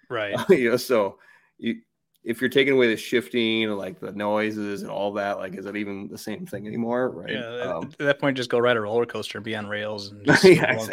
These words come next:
Speaker 1: for
Speaker 2: exactly.
Speaker 1: it. <laughs>
Speaker 2: Right.
Speaker 1: Like, G-forces, that's fun. I mean, yeah, that's cool. I don't, I don't actually mean any disrespect to someone who's,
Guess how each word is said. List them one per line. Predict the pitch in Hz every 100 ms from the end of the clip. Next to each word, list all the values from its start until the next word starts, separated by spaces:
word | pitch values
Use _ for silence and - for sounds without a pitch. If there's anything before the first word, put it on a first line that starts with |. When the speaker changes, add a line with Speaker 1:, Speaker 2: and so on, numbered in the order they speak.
| 110
Speaker 1:
for | 113
Speaker 2:
exactly. | 113 113 151
Speaker 1:
it. | -
<laughs> | _ _ 165
Speaker 2:
Right. | 95 120
Speaker 1:
Like, | 113
G-forces, | 123 131 117 104 113 110
that's | 107
fun. | - 117 110
I |
mean, | 127 202
yeah, | 175
that's | 147 165 -
cool. | - 175 135
I | 113
don't, | 113 120 110
I | 123
don't | 120 -
actually | 117 113 120
mean | 113
any | 110
disrespect | 107 117 - 117 -
to | 110 107
someone | - 120 110
who's, | 104 98